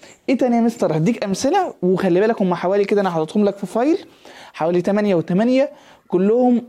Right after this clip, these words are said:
شواذ على القاعدة اللي أنت حافظها بتاع خمسة ابتدائي أصلًا. تريكاية مش عايزك تغلط فيها. A university، ياه،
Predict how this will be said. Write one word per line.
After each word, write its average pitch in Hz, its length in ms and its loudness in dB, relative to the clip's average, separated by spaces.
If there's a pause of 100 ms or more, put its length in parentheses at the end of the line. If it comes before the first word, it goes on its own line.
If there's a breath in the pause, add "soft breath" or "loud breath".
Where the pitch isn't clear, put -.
شواذ 208 400 0
على 170 160 -2
القاعدة 151 420 -2
اللي 156 120 0
أنت 190 160 -2
حافظها 185 320 -2
بتاع 147 160 -4
خمسة 185 320 -2
ابتدائي 165 360 0
أصلًا. 143 320 -4 (440 soft breath)
تريكاية 147 340 -2
مش 190 100 -2
عايزك 185 180 0
تغلط 180 300 0
فيها. 156 300 -2 (540 loud breath)
A 175 40 0
university، 175 560 0
ياه، 151 480 2